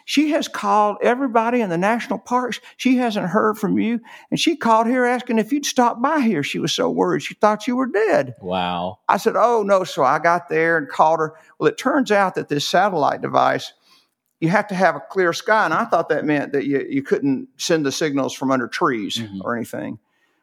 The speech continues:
Speaker 1: Well, it meant the sky had to be clear.
Speaker 2: Wow.
Speaker 1: No rain, no
Speaker 2: Wow.
Speaker 1: clouds. <laughs> So my wife had not heard from me in five days and really was panicked.
Speaker 2: Mm-hmm.
Speaker 1: And so when I left White House Landing, uh, the first place I stayed at had a bunch of older guys like me there,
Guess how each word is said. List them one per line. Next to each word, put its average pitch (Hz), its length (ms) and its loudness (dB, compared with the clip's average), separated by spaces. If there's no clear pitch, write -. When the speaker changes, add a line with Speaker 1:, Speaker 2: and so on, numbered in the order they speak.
Speaker 1:
Well, 175 100 2
it - 80 -4
meant 180 240 -2
the 151 80 -4
sky 190 300 0
had 180 300 -4
to 147 60 -6
be 180 120 -4
clear. 208 560 0
Speaker 2:
Wow. 87 440 -4
Speaker 1:
No 165 180 4
rain, 180 520 -2
no 147 160 4
Speaker 2:
Wow. 175 60 -8
Speaker 1:
clouds. 160 760 2
<laughs> - 100 -20
So - 140 0
my 196 160 2
wife 214 360 2
had 185 140 -2
not 165 360 0
heard 185 280 2
from 135 160 0
me 135 200 0
in 131 120 -2
five 131 400 0
days 120 280 -2
and 110 240 -4
really 123 280 0
was 117 220 -4
panicked. 110 580 -6
Speaker 2:
Mm-hmm. 98 300 -10
Speaker 1:
And 123 180 -2
so 139 440 -2
when 180 180 2
I 151 80 4
left 180 360 0
White 139 200 0
House 127 340 0
Landing, 135 420 0
uh, 131 220 -2
the 127 100 -8
first - 280 -2
place 147 240 0
I 127 80 0
stayed 156 320 -2
at 135 120 -4
had 131 160 0
a - 20 -8
bunch 139 240 -4
of - 80 -8
older 143 220 0
guys 117 340 -2
like 120 240 -2
me 127 160 -2
there, 117 400 -4